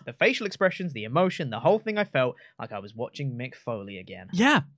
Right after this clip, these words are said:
Speaker 2: Yeah, that's a
Speaker 1: Mm-hmm.
Speaker 2: really good shout. Really good shout.
Speaker 1: Hundred percent. I s-, I saw the comparisons to that on, uh, on Twitter, actually. A few people were just like,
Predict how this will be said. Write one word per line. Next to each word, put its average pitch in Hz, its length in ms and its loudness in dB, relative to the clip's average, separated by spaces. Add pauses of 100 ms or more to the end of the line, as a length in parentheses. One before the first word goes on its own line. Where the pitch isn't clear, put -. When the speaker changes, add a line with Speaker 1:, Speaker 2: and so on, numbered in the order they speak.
Speaker 2:
Yeah, 226 180 6
that's 175 120 4
a - 20 6
Speaker 1:
Mm-hmm. 175 80 4
Speaker 2:
really 269 200 2
good 240 160 -2
shout. 101 280 -2
Really 247 160 0
good 180 100 0
shout. 180 80 4
Speaker 1:
Hundred 170 160 2
percent. 143 300 0
I 147 60 4
s-, 156 200 2
I 160 80 2
saw 240 160 6
the 208 80 2
comparisons 151 480 -2
to - 60 -14
that 127 120 -4
on, 131 220 -4
uh, 117 260 -4
on 131 160 -6
Twitter, 151 260 -2
actually. 113 240 -8
A - 40 -12
few 131 160 -8
people 127 220 -8
were 120 60 -10
just - 100 -14
like, 135 160 -10